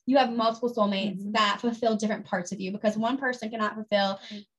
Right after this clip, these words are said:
Speaker 1: every single aspect of you, as of you can't fill, fulfill every single aspect of somebody else.
Speaker 2: Well, that's why you have your girlfriends, you know, you have different soulmates. Like, I have male friends that are complete, like, friendship mates, soulmates, but not in that, that way,
Speaker 1: Yeah.
Speaker 2: you know, and then I have, like,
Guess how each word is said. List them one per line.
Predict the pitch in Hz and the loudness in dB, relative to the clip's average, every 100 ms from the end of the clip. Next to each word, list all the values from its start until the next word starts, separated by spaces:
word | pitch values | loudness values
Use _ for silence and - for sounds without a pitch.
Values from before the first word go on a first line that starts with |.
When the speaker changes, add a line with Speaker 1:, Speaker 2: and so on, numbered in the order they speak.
| - | 2
Speaker 1:
every | 240 240 | 4 4
single | 233 233 214 220 | 2 0 -2 2
aspect | 226 220 220 | 0 0 -4
of | 190 | -4
you, | 185 202 | 0 2
as | 208 220 | 4 4
of | 220 | 4
you | 202 247 | 2 -2
can't | - 277 - | -2 -4 -4
fill, | - 208 | 2 4
fulfill | 214 226 190 | 4 0 0
every | 190 214 | 0 -4
single | 214 196 | -4 -6
aspect | 196 - 214 208 | -4 -6 -6 -10
of | |
somebody | - 180 180 180 | -6 -4 -2 -2
else. | 165 139 | -2 -4
Speaker 2:
Well, | 269 | -4
that's | 285 302 | -4 0
why | 285 | -2
you | 262 | -2
have | 240 233 | -6 -8
your | 214 | -8
girlfriends, | 277 285 180 170 175 | -6 -6 -10 -10 -10
you | 180 | -10
know, | |
you | 180 190 | -10 -12
have | 196 180 | -14 -16
different | - 185 185 196 | -16 -12 -12 -12
soulmates. | 185 185 180 180 | -12 -10 -10 -10
Like, | 180 170 196 | -10 -10 -8
I | |
have | 196 190 180 _ _ _ _ - | -6 -8 -10 _ _ _ _ -6
male | 190 196 | -2 -2
friends | 196 180 180 180 | -2 -4 -6 -6
that | 180 | -8
are | 180 | -8
complete, | 202 202 - 254 - | -8 -8 -6 -6 -6
like, | 190 180 180 _ _ _ _ - | -4 -4 -6 _ _ _ _ -8
friendship | 175 175 180 | -8 -6 -6
mates, | 170 175 175 170 | -6 -6 -6 -8
soulmates, | 185 180 175 170 170 - | -8 -6 -6 -6 -10 -8
but | 175 | -8
not | 175 180 165 - | -4 -6 -6 -8
in | 175 | -8
that, | 170 156 - | -8 -10 -10
that | 170 156 - | -10 -8 0
way, | 160 151 135 160 - - | 4 4 2 -2 -6 -12
Speaker 1:
Yeah. | 196 190 | -4 2
Speaker 2:
you | |
know, | 185 180 | 4 4
and | |
then | 180 | 4
I | 175 | 2
have, | 175 185 170 - _ _ | 4 2 2 -2 _ _
like, | 196 185 | -4 -4